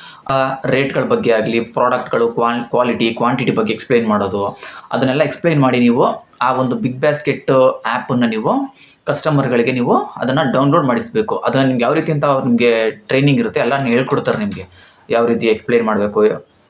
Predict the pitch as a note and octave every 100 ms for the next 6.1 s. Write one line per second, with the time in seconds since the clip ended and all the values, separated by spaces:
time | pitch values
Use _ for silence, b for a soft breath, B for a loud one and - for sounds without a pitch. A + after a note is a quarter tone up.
0 | - A#2+ A2 B2 B2 B2 C3+ C#3 A#2+ A#2
1 | D3 C#3+ G#2+ A#2+ A2+ C#3+ G#3 - - A2+
2 | B2+ - A#2+ D3 A2 G2 A#2 F#3+ G#3 B
3 | B - C#3+ B2 D3+ C#3+ C#3 C3+ B2+ C#3+
4 | C4 B B B B B2+ A#2+ A2 C#3 C#3
5 | B2+ A#2+ A#2+ A#2 A2 A2 C3 - A#2 C3